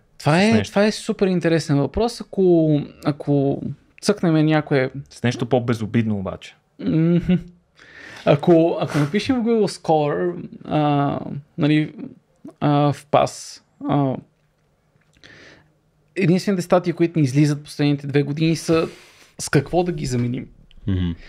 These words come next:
Speaker 1: И всъщност ние имаме неща, с които мога да ги заменим, неща, които дори сме ги ползвали повече време. А, можем да ги заменим, ако става въпрос, а,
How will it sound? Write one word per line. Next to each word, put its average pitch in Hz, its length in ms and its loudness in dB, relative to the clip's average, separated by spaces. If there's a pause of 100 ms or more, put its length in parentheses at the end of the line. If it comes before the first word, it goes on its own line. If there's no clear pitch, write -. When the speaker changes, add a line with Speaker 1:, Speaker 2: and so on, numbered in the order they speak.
(240)
Speaker 1:
И 170 60 2
всъщност 285 480 0
ние 269 240 2 (160)
имаме 240 300 0
неща, 180 300 0
с 175 60 -4
които 160 240 -4 (100)
мога 151 200 4
да 151 60 0
ги 139 100 -2
заменим, 127 360 0
неща, 175 260 0
които 196 280 -4
дори 160 320 0
сме 185 160 -4
ги 165 100 -6
ползвали 165 440 0
повече 139 440 -4
време. - 320 -8 (640)
А, 139 320 2 (200)
можем 170 320 2
да 190 80 0
ги 175 120 -4
заменим, 175 500 2
ако - 200 -8
става 185 200 2
въпрос, 196 560 -2
а, 185 200 2